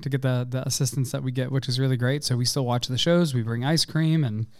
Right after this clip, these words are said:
it's been really interesting being at those shows and seeing people eat our ice cream.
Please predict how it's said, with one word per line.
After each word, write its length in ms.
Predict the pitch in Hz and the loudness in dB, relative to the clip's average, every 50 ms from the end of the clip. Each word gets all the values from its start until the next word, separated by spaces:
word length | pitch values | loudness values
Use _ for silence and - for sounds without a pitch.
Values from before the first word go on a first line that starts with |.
| - - - - - - - - - | -20 -20 -20 -20 -20 -20 -10 -6 -4
it's 120 | 185 - | -2 0
been 140 | - 262 269 | 0 2 4
really 220 | 285 269 240 196 | 4 4 4 4
interesting 420 | 190 202 - 214 190 - 156 143 131 | 4 4 4 4 4 4 4 4 4
being 180 | 135 151 156 | 4 4 4
at 100 | 151 143 | 2 2
those 160 | - 139 127 | 2 2 2
shows 260 | - - 147 151 143 131 | 4 4 4 4 4 4
and 120 | 117 113 | 0 0
seeing 460 | - - - 165 165 165 160 156 147 | 0 0 2 4 4 4 4 4 2
people 580 | 135 - 147 131 120 131 131 123 123 127 131 - - | 2 2 0 0 0 0 0 0 0 -2 -4 -6 -4
eat 220 | 165 151 139 143 - | 0 0 0 0 0
our 240 | - 131 120 117 113 | -2 0 0 2 2
ice 160 | 120 120 117 | 2 2 0
cream. 320 | - 147 127 139 156 160 | 0 -2 -4 -4 -4 -4